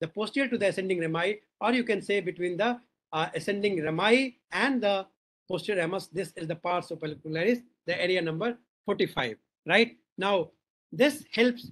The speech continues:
uh, the function, you can say, this is the production, helps in the production of the expressive speech or the vocalization, right? So in the majority of the individual, this area is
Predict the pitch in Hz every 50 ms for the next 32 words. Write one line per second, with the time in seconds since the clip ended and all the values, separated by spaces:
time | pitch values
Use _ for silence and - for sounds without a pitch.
0 | - _ _ _ _ - 156 156 156 160 156 151 147 160 160 - 208 226 220 226
1 | 262 254 233 - - 190 175 - 214 214 226 220 - _ _ _ - 175 175 190
2 | 185 - - 196 190 202 196 196 - - - - 143 214 220 220 - 208 190 185
3 | 214 214 214 - _ _ _ - 180 180 202 190 - - 247 233 196 170 160 208
4 | 220 214 214 - _ _ _ - 170 - - - - 214 247 240 240 247 262 247
5 | 247 - - - - - - 226 254 277 247 - - _ _ _ - - 175 196
6 | 233 247 247 240 - _ _ _ - 180 180 185 180 180 202 180 170 165 165 156
7 | 160 156 - - 143 131 - _ - 180 214 240 240 - _ _ _ _ - -
8 | 208 208 208 202 202 _ - _ _ _ _ _ - 226 269 277 254 285 269 202
9 | 175 170 190 190 233 262 269 262 277 277 254 185 208 214 - 185 185 180 180 185
10 | 190 165 190 208 208 208 208 _ _ _ _ - 226 262 247 - - - 196 190
11 | 196 196 202 202 190 180 160 -